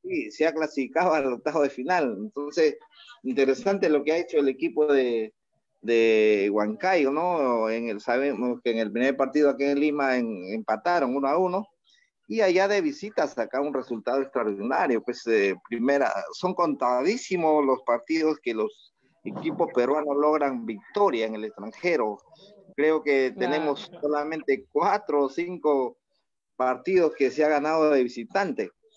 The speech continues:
Speaker 1: Eh, y Huancayo es uno de ellos, ¿no? Donde, este, marca en la historia del, del fútbol peruano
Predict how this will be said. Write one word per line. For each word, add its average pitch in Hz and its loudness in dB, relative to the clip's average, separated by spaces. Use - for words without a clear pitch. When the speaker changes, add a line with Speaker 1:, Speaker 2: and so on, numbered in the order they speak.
Speaker 1:
Eh, 107 -2
y 123 -2
Huancayo 127 0
es 156 -4
uno 156 0
de 220 4
ellos, 147 0
¿no? 185 0
Donde, 131 0
este, 113 0
marca 147 0
en 123 -4
la 120 -2
historia 170 0
del, 123 2
del 113 0
fútbol 165 0
peruano 180 2